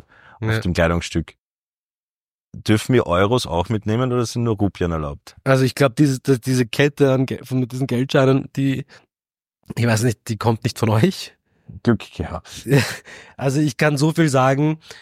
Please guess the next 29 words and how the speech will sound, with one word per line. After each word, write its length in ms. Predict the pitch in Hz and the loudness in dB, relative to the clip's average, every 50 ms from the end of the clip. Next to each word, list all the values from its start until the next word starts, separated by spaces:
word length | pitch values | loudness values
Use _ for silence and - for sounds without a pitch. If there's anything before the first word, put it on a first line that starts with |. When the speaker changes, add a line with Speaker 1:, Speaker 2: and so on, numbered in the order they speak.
| - _ _ _ | -20 _ _ _
Speaker 2:
äh, 480 | 120 123 127 123 123 123 123 123 - - | -2 0 2 2 2 2 0 -2 -4 -6
ich 140 | 123 - | -2 2
hab 220 | 143 139 131 113 - - | 2 2 2 0 -6 -10
letztens 320 | 135 135 139 127 131 139 143 | -4 -2 -2 0 0 0 2
mit 100 | 147 139 | 2 2
einem 80 | 127 | 4
Kumpel 240 | - 156 143 131 131 | 2 2 2 2 2
schon 100 | 139 143 | 0 0
drüber 200 | 120 131 131 135 | 0 0 0 0
gesprochen, 480 | 127 127 - - 127 135 - - 131 123 | 0 -2 -2 -2 -2 -2 -2 -2 -2 0
nach 200 | 120 120 139 - | 0 0 -2 -2
den 160 | - 147 139 | 0 0 0
Hochzeiten 480 | 139 139 - - 139 135 131 - 135 131 | 0 0 0 0 -2 -2 -2 -2 -4 -2
überlege 320 | 120 127 127 127 123 131 | -2 0 -2 -2 -2 -2
ich, 100 | 120 135 | -2 -2
ob 80 | 131 120 | -2 -2
ich 120 | 123 - | -4 -6
zusätzlich 420 | - 131 131 127 117 127 123 113 | -4 -2 -2 -2 -2 -4 -4 -4
am 80 | 120 120 | -4 -2
Wochenende 380 | 127 123 - - 120 117 113 - | -2 -4 -4 -4 -4 -4 -2 -2
Taxi 300 | - 113 - - 139 131 | -4 -4 -4 -6 -8 -6
fahren 240 | - 131 123 131 127 | -4 -4 -4 -4 -4
gehe. 160 | 127 139 156 - - - 175 180 - | -4 -6 -6 -8 -10 -10 -10 -4 0
<laughs> 0 | 214 220 220 190 208 170 - - | 2 2 2 4 2 2 2 2
Das 120 | 180 151 | 0 -2
geht 280 | - - 185 180 - - | 2 2 2 2 2 2
schon 200 | - 165 160 190 | 0 0 2 2
ins 180 | 175 - - | 0 0 -2
Budget. 460 | - - 170 170 156 - 156 165 170 | -8 -10 -10 -8 -8 -6 -6 -6 -8